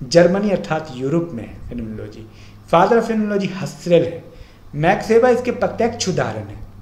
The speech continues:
Max Weber भी interpretative understanding of social action की बात करते हैं, Max वेबर subjective meaning की बात करते हैं। ये सारा जो हम आपको बोल रहे हैं, इसको लिख लीजिएगा। आत्मनिष्ठ अर्थ की बात करते हैं,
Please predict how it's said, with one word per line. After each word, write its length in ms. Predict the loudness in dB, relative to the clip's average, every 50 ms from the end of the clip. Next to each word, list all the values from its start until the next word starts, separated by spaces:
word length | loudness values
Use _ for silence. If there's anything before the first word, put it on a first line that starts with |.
| -12 -6
Max 380 | -2 0 2 2 0 0 -2
Weber 260 | -2 0 0 0 0 0
भी 180 | 0 -2 -2
interpretative 520 | -2 -4 -4 -4 -6 -6 -4 -4 -2 -2 -2
understanding 680 | -2 -2 -2 -2 -4 -4 -4 -6 -6 -6 -4 -4 -4 -4
of 60 | -6
social 320 | -6 -6 -8 -6 -6 -8
action 380 | -8 -10 -12 -12 -12 -10 -10 -10
की 100 | -10 -10
बात 220 | -10 -10 -12 -14
करते 260 | -16 -18 -20 -20 -20
हैं, 80 | -20 -20 -20 -20 -20 -20 -20 -18 -6 -2
Max 280 | 2 2 2 2 2 0
वेबर 160 | 2 2 2
subjective 540 | 0 -2 -2 0 0 -2 -2 -2 -4 -2 -2
meaning 420 | -2 0 0 2 2 2 2 2
की 60 | 0
बात 260 | -4 -6 -6 -8 -10 -12
करते 260 | -16 -18 -18 -18 -20
हैं। 140 | -20 -18 -4
ये 140 | 0 0 0
सारा 380 | 0 0 0 2 2 2 2 2
जो 140 | 2 0
हम 200 | -2 -2 -2 -4
आपको 220 | -4 -6 -4 -6 -4
बोल 240 | -2 0 2 2 2
रहे 80 | 0 -2
हैं, 60 | -4
इसको 140 | -6 -6 -6
लिख 300 | 0 0 0 0 0 -4
लीजिएगा। 380 | -8 -8 -8 -10 -12 -12 -14 -14 -16 -16 -18 -18 -18 -20 -20 -20 -20 -18 -18 -18 -18 -10 -2 2
आत्मनिष्ठ 560 | 2 2 2 2 -2 -2 0 2 0 0 0 -4 -10 -12 0 4
अर्थ 320 | 4 4 4 4 -4 -4
की 100 | -4 -4
बात 260 | -2 -2 -4 -6 -8 -12
करते 260 | -14 -16 -16 -18 -18
हैं, 80 | -18